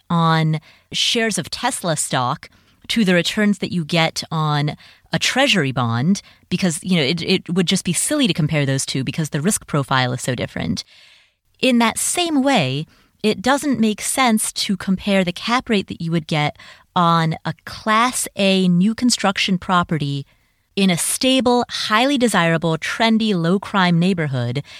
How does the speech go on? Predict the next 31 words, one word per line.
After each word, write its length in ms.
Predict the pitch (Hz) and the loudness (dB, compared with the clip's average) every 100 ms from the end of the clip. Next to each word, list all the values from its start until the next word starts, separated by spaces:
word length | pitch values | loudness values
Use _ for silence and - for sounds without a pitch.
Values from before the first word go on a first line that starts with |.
| - _ - | -20 _ -2
You 200 | 202 214 | 0 0
couldn't 340 | - 311 254 | 0 -2 -2
compare 400 | - 220 - 285 | -2 -2 0 2
that 220 | 277 185 | 2 0
cap 280 | - 151 143 | 0 0 0
rate 300 | 143 131 120 | 0 -2 -4
to 100 | - | -6
the 60 | 175 | -6
cap 280 | 190 175 175 | -2 -2 -2
rate 180 | 165 | -4
that 100 | 170 | -4
you 160 | 170 170 | -6 -4
would 120 | 160 | -4
get 240 | 165 160 - | -2 -2 -2
in 420 | 160 151 147 147 139 - - - | -2 -2 -2 -4 -6 -14 -16 -6
a 80 | 220 | -2
neighborhood 440 | 220 214 196 190 | 0 2 2 0
that 120 | 165 | 0
might 180 | 180 160 | -2 -2
have 160 | 165 160 | -2 0
a 60 | |
much 220 | 143 165 - | 0 0 -2
higher 280 | 160 147 | -2 0
risk 240 | 139 165 - | -2 -4 -8
profile. 640 | - - - - - - _ _ _ _ - | -12 -6 -4 -4 -6 -12 _ _ _ _ -2
And 160 | 226 | 0
so 260 | - 233 196 - | 2 2 0 -4
for 240 | - 254 | -4 0
me 220 | 233 311 - | 0 -2 -4
personally, 760 | - - 392 - 196 139 135 165 - - | -8 -4 -2 0 -2 -2 -6 -8 -10 -4
now, 220 | 294 | 0